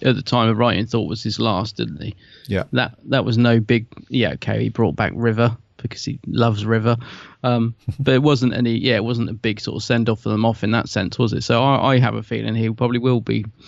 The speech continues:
Speaker 1: going like that. Yeah.
Speaker 2: And also, if we think about the regeneration from Matt Smith to Capaldi, that was
Speaker 1: <laughs>
Speaker 2: super quick. There wasn't
Speaker 1: What
Speaker 2: any
Speaker 1: was that? Yeah.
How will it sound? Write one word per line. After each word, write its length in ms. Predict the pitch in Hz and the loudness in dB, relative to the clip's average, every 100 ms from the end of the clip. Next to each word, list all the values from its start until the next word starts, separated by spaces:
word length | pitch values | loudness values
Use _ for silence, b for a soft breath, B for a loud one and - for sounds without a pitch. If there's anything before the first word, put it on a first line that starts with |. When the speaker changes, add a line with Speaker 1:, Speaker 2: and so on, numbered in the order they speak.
| B B B _ _ _ - | B B B _ _ _ -2
Speaker 1:
going 260 | 117 110 107 | 2 2 0
like 160 | 107 | -4
that. 160 | 113 117 - _ | -2 -4 -6 _
Yeah. 300 | 127 123 107 - - | 0 2 2 -4 -6
Speaker 2:
And 140 | 117 | -2
also, 300 | 113 - 104 | 0 0 -2
if 100 | 101 | 0
we 60 | 110 | -2
think 220 | 120 104 | -2 -2
about 240 | 92 101 | -2 -4
the 60 | 95 | -2
regeneration 720 | 98 95 101 98 98 90 90 | -4 -2 -2 0 -2 -4 -10
from 400 | 87 95 90 87 76 | -6 -4 -4 -6 -8
Matt 260 | 101 95 - | -6 -6 -6
Smith 260 | - 92 - | -6 -6 -6
to 100 | 98 | -12
Capaldi, 420 | - - - 95 | -4 0 0 2
that 200 | 107 120 | 2 0
was 240 | 92 165 | 0 -2
Speaker 1:
<laughs> 0 | |
Speaker 2:
super 340 | - 120 110 98 | 0 0 0 -2
quick. 300 | - 107 92 | -2 -4 -2
There 180 | 104 107 | -2 0
wasn't 240 | 110 147 | 0 2
Speaker 1:
What 80 | 151 | 4
Speaker 2:
any 100 | 151 | 4
Speaker 1:
was 220 | 156 - | 4 2
that? 180 | 135 117 | 0 2
Yeah. 260 | 135 127 | 4 4